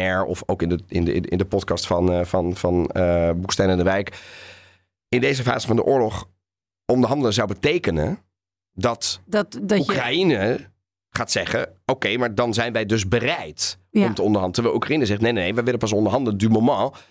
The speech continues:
Speaker 1: dat die Russen zich terugtrekken."
Speaker 2: Ja.
Speaker 1: Dus ik vind het politiek strategisch niet zo heel verstandig van haar. Ik denk niet dat ze dit bedoelt natuurlijk, dat snap ik ook wel. Ik denk dat zij gewoon bedoelt,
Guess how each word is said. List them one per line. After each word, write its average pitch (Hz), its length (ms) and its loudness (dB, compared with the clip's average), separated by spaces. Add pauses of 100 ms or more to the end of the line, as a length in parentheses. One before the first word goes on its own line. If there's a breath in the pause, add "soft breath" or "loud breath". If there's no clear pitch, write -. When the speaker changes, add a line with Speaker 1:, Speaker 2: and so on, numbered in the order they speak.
(120)
Speaker 1:
dat 110 100 -2
die 120 100 2
Russen 123 220 0
zich 107 140 -4
terugtrekken." - 540 -2
Speaker 2:
Ja. 185 160 -2 (180)
Speaker 1:
Dus - 120 -2
ik - 80 -4
vind 151 140 0
het - 180 -4 (220)
politiek 135 360 0
strategisch 156 760 -2
niet 131 280 4
zo 123 220 0
heel 110 200 0
verstandig 147 520 -2
van 90 160 -4
haar. 80 480 -4 (300 soft breath)
Ik 110 120 -2
denk 113 140 0
niet 127 140 0
dat 107 120 0
ze 92 100 0
dit 92 180 -2
bedoelt 110 360 2
natuurlijk, 98 360 0
dat 95 120 -2
snap 113 220 -2
ik - 100 -6
ook 139 140 0
wel. 92 340 -2
Ik 90 140 -4
denk 85 120 -4
dat 85 120 -4
zij 82 120 -4
gewoon 87 240 0
bedoelt, 95 480 0